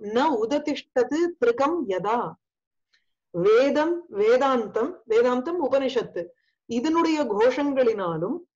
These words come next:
கீதா பாடைஹி, கீதை, பகவத்கீதையை படிப்பதினாலும் ஞ-, பக்தி பிரபோதிதம், பிரபோதிதம்னு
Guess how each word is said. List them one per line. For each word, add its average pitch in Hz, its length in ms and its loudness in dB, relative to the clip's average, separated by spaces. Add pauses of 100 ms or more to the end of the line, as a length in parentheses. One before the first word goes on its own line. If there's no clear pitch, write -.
(260)
கீதா 285 460 0 (100)
பாடைஹி, 240 760 0 (300)
கீதை, 285 460 -2
பகவத்கீதையை 285 800 -2
படிப்பதினாலும் 202 960 -2 (840)
ஞ-, 214 280 -4
பக்தி 220 440 -2 (200)
பிரபோதிதம், 277 800 0
பிரபோதிதம்னு 247 960 0